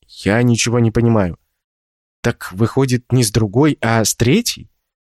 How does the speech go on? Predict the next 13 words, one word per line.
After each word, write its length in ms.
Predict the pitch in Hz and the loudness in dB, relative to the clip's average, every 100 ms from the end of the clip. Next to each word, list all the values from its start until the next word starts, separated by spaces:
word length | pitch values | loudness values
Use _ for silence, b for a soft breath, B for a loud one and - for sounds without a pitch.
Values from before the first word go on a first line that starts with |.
| _ | _
Люба 220 | - 165 196 | -2 0 0
старательно 580 | - 131 147 156 143 | 0 0 0 2 2
объяснила 560 | 135 120 120 - 98 85 | 2 2 0 -2 -4 -6
мне. 220 | 87 90 - _ | -8 -10 -14 _
"Ну 200 | 120 156 | 2 2
да, 280 | 143 131 90 b b | 2 0 0 b b
если 300 | 110 151 - | -2 -2 0
меня 260 | 151 156 151 | 2 2 2
считать, 460 | - 139 208 202 _ _ | 0 0 0 -2 _ _
так 180 | 120 - | -6 -2
это 160 | 208 | -2
будет 320 | 180 185 190 - | 0 0 0 0
третья". 500 | 131 123 107 113 | 2 2 2 -6